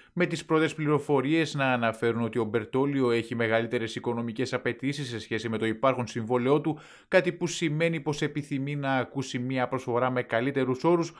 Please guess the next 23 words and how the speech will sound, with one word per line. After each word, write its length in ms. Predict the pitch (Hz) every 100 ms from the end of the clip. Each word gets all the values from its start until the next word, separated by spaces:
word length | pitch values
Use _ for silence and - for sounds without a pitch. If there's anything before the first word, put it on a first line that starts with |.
| - -
από 280 | 202 202
τους 160 | 185 170
ανθρώπους 460 | 160 139 170 170 -
του 180 | 151
Άρη. 440 | 160 156 147 139 - _ - _ - -
Ασφαλώς, 600 | 135 - 139 123 139 143
ο 40 |
Αργεντινός 460 | 127 120 120 131 135
θέλει 200 | 131 120
να 100 | 120
κεφαλαιοποιήσει 840 | 127 127 117 120 117 120 135 127
την 140 | 120
πολύ 200 | 110 117
καλή 220 | 120 123
παρουσία 480 | 120 131 113 - 131
του 100 | 127
με 80 | 120
τον 160 | 120 113
θεό 200 | 120 127
του 100 | 123
πολέμου 360 | 123 127 131
στο 120 | 123
στήθος, 440 | 127 - 165 165